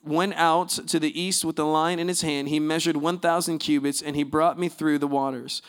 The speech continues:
And, and the water came up to my ankles." Everyone say, "Ankles."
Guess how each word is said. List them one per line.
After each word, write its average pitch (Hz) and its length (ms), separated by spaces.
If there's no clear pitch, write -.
And, 143 380
and 147 120
the 143 80
water 170 720
came 147 280
up 135 240
to 143 160
my 131 200
ankles." 127 500
Everyone 135 200
say, 143 180
"Ankles." 151 800